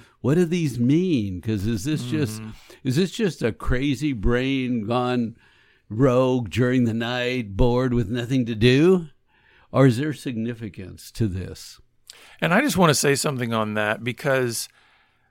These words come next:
Speaker 2: I feel like we have, um, not to get too historical or anything like that or, or philosophical, but I do believe that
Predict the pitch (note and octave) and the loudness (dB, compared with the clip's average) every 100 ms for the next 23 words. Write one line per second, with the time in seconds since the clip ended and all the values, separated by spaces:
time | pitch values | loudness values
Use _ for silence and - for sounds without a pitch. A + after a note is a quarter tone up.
0 | _ _ - G#3+ F3 G3+ F#3+ D#3 B2+ A#2 | _ _ 0 4 4 2 0 2 0 -2
1 | C3 D3+ C3+ C3 A#2+ A2+ F#2+ - - B2 | -4 -4 0 0 0 -2 -8 -14 -6 -2
2 | A2+ G#2 A2 A#3 C#3+ C3 B2 B2 - C#3+ | -2 -4 -8 -4 -4 -4 -6 -8 -6 -4
3 | B2 A2+ - - B2+ B2 A2+ C3 A#2 A#2+ | -2 -2 -4 -6 -4 -4 -4 -2 -2 -2
4 | A2 G#2+ A#2+ - C3 A#2 G#2+ - A#2+ A2 | -2 -2 -4 -6 -6 -6 -6 -4 -2 0
5 | A2 G#2 G#2 - A2+ G#2+ F#2+ - - B2+ | 0 -2 -6 -4 -4 -4 -6 -8 -2 0
6 | A2 C3+ B2+ - A#2+ A2+ A2 A#2+ B2 B2 | 0 0 -2 -4 -10 -8 -4 -2 -2 -2
7 | F#3 D#3+ C#3 A#2+ A2 A2 | -4 -4 -4 -4 -4 -6